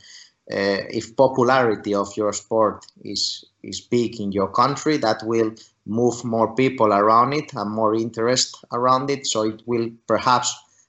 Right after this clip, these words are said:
uh, be more professional, the, the environment. So a player who is developed, uh, their sport in, in a club will be always under coaches who has been studying for being coaches, and they would like to be coaches in the future.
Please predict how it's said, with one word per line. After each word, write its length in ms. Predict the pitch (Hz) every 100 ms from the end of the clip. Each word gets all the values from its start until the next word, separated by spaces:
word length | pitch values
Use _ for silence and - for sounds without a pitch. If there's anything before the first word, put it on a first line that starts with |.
| _ -
uh, 200 | 104 101
be 200 | 98 113
more 240 | 113 120
professional, 920 | 117 - - 120 - 101 92 92 92 _
the, 260 | 101 95 92
the 160 | 101 98
environment. 760 | 98 98 101 92 90 87 87 _ _ _ -
So 440 | - 101 98 98
a 200 | 101 101 -
player 400 | 123 123 113 107
who 160 | 104
is 420 | 101 101 - - -
developed, 560 | 104 104 110 107 101 101
uh, 220 | - - - -
their 180 | 110 107
sport 520 | - 120 110 95 - _ _ _ _
in, 160 | 101 98
in 220 | 101 104
a 120 | 95
club 400 | - 113 127 139 127
will 240 | 113 104
be 140 | 107
always 460 | 107 113 110 104 98 107
under 560 | 104 101 98 98 - -
coaches 500 | 117 113 113 120 110
who 160 | - 101
has 240 | 101 - -
been 300 | 107 104 101
studying 540 | - - 113 107 98 98
for 200 | - 90
being 280 | 101 98
coaches, 680 | 95 113 113 - 135 143 - _ _ -
and 320 | 98 98 98
they 100 | 104
would 220 | 107 104 110
like 280 | 117 113
to 60 | 104
be 140 | 98
coaches 540 | 98 - 104 107 120 -
in 120 | 123
the 100 | 117
future. 560 | - 123 123 127 127